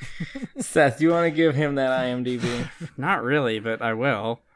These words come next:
Speaker 2: Yeah, I mean, we watched it, so we might as well
Speaker 1: I,
Speaker 2: talk about
Speaker 1: wait,
Speaker 2: it.
Speaker 1: okay,
Speaker 3: Yeah.
Speaker 1: before you do, can I guess? This was a mid two thousands movie, and it is, like, it's right around when Triple X, the sequel starring Ice Cube, came out,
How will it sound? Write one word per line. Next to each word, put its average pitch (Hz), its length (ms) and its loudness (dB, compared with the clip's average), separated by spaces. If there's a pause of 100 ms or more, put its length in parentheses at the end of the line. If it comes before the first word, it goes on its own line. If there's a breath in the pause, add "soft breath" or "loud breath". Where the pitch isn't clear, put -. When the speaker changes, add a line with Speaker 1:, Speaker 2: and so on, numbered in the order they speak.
(360)
Speaker 2:
Yeah, 139 380 0 (120)
I 127 100 -4
mean, 156 200 -4
we 180 100 2
watched 120 500 -2
it, 104 180 -8
so 113 120 -8
we 117 60 -6
might 120 120 -2
as 110 80 -4
well 101 100 -4
Speaker 1:
I, 220 200 10
Speaker 2:
talk 247 80 10
about 170 80 -6
Speaker 1:
wait, 180 180 0
Speaker 2:
it. - 60 -12
Speaker 1:
okay, 139 160 2
Speaker 3:
Yeah. - 120 2
Speaker 1:
before 226 300 4
you 254 160 0
do, 135 220 -8
can 190 260 -2
I 180 100 2
guess? 113 340 -12
This 175 260 -6
was 208 200 0
a 170 200 4
mid 156 400 -4
two 208 140 -4
thousands 127 500 -8
movie, 113 400 -14
and 131 180 -10
it 135 140 -8
is, 127 360 -8 (240)
like, 131 400 -12 (280 loud breath)
it's 180 160 -2
right 208 220 6
around 220 340 6
when 196 120 0
Triple 165 380 -4
X, - 400 -6 (140)
the 131 160 -12
sequel 226 680 0
starring 208 400 -4
Ice 247 140 -2
Cube, 277 240 -8
came 285 220 -6
out, 311 240 -8